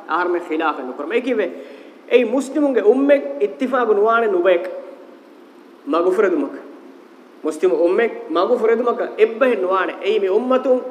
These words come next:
මුලි උම්මෙක් කමකන් එබ්බස් සුමුගා මුලි උම්මතකි මාසූමෙච්.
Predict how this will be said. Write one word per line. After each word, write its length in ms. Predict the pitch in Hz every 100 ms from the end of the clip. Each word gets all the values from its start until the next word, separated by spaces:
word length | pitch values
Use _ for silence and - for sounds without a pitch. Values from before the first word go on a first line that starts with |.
| - - -
මුලි 280 | 180 226 294
උම්මෙක් 360 | 277 277 285 277
කමකන් 400 | 247 240 240 214
එබ්බස් 360 | 208 - 233 -
සුමුගා 480 | - 202 220 220 214 220 - - -
මුලි 200 | - 208
උම්මතකි 440 | 214 226 220 208 180
මාසූමෙච්. 640 | 165 160 196 220 151 -